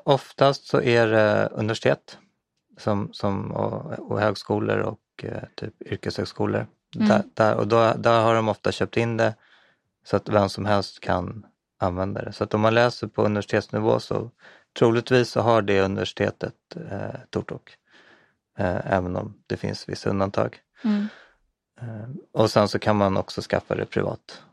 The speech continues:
Speaker 1: Man kan prenumerera på det eller man kan köpa, köpa den som en engångsgrej.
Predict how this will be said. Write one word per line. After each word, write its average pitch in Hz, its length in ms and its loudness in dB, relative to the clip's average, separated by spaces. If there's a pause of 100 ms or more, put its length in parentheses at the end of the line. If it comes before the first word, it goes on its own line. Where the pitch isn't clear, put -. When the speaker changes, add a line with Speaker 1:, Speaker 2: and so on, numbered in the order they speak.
(100)
Speaker 1:
Man 104 200 -8
kan 107 220 -6
prenumerera 107 600 2
på 104 240 2
det 101 120 4
eller 107 160 -4
man 110 140 -8
kan 113 180 -8
köpa, - 380 -8 (520)
köpa - 200 -12
den - 100 -10 (840)
som 104 220 -8
en 104 140 -6
engångsgrej. 107 640 -12